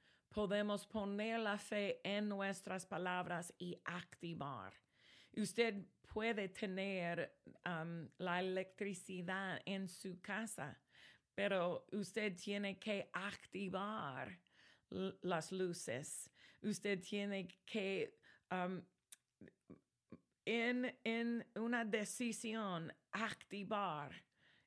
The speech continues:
esta electricidad funcionar en su casa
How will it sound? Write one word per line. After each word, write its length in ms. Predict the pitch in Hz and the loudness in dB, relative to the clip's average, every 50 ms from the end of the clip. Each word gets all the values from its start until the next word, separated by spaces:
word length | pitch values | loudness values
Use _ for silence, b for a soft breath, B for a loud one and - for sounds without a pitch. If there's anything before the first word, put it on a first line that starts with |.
| b _ - | b _ 2
esta 840 | 202 208 202 190 - - - - 190 185 185 180 180 180 180 175 B B B B _ | 4 4 4 2 -2 -4 -4 -2 0 2 2 2 2 0 -2 -6 B B B B _
electricidad 1040 | 196 202 196 196 202 202 202 - - 214 226 202 - - 220 208 208 190 185 190 175 | 6 6 8 6 4 4 2 -2 -4 -2 -2 -2 -2 -2 0 2 2 4 4 2 0
funcionar 880 | 180 - 208 208 - - - 196 185 180 180 180 180 180 175 156 - - - | -2 -2 -2 -2 -2 -2 -4 -2 -2 0 0 0 0 2 0 0 0 -2 -2
en 520 | 190 202 190 196 190 185 180 185 175 - - _ | 0 0 2 0 0 -2 -2 -4 -6 -10 -16 _
su 680 | - - - - 214 202 190 180 175 175 180 175 175 - b b b b b b b b | -12 -12 -6 0 2 4 4 6 4 4 2 0 -2 -6 b b b b b b b b
casa 540 | - - 240 240 226 - - - - - | -6 -4 -2 -2 -2 -2 -4 -6 -6 -6